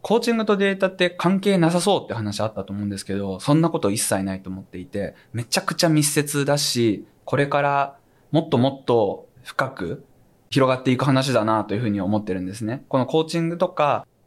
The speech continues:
まあ、研修とか人材開発領域っていうところはもっともっとデータを使うことで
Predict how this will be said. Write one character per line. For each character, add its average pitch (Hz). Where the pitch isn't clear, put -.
ま 131
あ、 113
研 123
修 123
と 120
か 92
人 123
材 131
開 139
発 147
領 160
域 113
っ -
て -
い 98
う -
と 104
こ 110
ろ 104
は 101
も 170
っ -
と 180
も 190
っ 196
と 131
デ 113
ー -
タ 113
を 110
使 113
う 110
こ 120
と 110
で 104